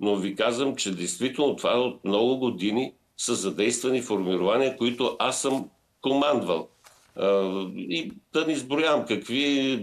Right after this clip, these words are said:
а, бомби по полигони, намирани от, а, хора, а, от околните села,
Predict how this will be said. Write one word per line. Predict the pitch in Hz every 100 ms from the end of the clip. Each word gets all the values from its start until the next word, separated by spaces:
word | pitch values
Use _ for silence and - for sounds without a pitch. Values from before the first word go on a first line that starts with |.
| 98 -
а, | 78 104 107 101
бомби | 90 101 131 120 110 101 98 90 - _ _ _ _ -
по | - -
полигони, | 95 87 85 117 139 135
намирани | 107 110 123 117 101
от, | 92 - -
а, | 90 87 85
хора, | - 117 127 135 - _ _ _ _ -
а, | 113 110 113 110 110
от | 90 104 117 123
околните | 120 123 123 120 120 117
села, | - 117 120 -